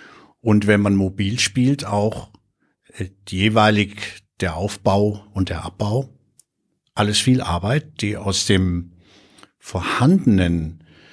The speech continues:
äh, Kräften eines Theaters sehr schwer zu leisten sind. Das Theater hat über viele Jahre, seit ungefähr dreißig Jahren, kann man sagen, angefangen, diese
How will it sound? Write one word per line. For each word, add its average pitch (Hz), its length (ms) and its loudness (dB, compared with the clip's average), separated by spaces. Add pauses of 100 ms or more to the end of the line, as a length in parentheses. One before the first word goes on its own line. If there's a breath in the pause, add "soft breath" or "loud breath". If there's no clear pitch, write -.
(580 soft breath)
äh, 95 320 -4
Kräften 120 600 0
eines 98 340 -2
Theaters 98 800 -2
sehr 104 340 0
schwer 95 480 0 (240)
zu - 180 -6
leisten 80 520 -4
sind. - 420 -16 (1800)
Das - 160 -2
Theater 120 460 2
hat 127 240 0
über 107 260 -2
viele 165 300 2
Jahre, 131 680 2 (1900 soft breath)
seit 117 300 0
ungefähr 147 340 0
dreißig 139 420 -2
Jahren, 139 300 -2
kann 87 160 -4
man 87 160 -2
sagen, 101 440 -6
angefangen, 120 720 0
diese 117 540 2